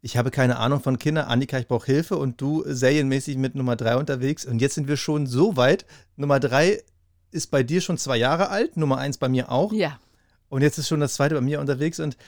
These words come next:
Speaker 1: es ist, ich muss mal so sagen, es ist eigentlich eine gute Nachricht. Wie schon wieder das Wort eigentlich. Es ist eine gute Nachricht,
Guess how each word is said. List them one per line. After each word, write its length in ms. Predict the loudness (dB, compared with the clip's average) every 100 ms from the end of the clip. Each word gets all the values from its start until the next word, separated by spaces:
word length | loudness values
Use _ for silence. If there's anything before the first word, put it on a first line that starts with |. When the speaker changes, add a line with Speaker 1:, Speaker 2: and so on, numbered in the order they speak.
| _ _ _ _
Speaker 1:
es 260 | -2 -2 -6 _ _
ist, 340 | -4 -4 -6 _ _ _
ich 140 | 0 4
muss 200 | 4 4
mal 100 | 2
so 140 | 0
sagen, 260 | 0 0 -2 _ _ _
es 100 | -2
ist 120 | -2
eigentlich 320 | 2 2 2 2
eine 100 | 2
gute 280 | 4 4 4
Nachricht. 500 | 2 2 0 -2 -12 _ _ _ _ -12
Wie 120 | -6
schon 140 | 0
wieder 120 | 4
das 140 | 4 4
Wort 100 | 2
eigentlich. 300 | 2 2 0 -2
Es 100 | -2
ist 100 | 2
eine 100 | 2
gute 260 | 4 4 4
Nachricht, 440 | 4 0 -2 -4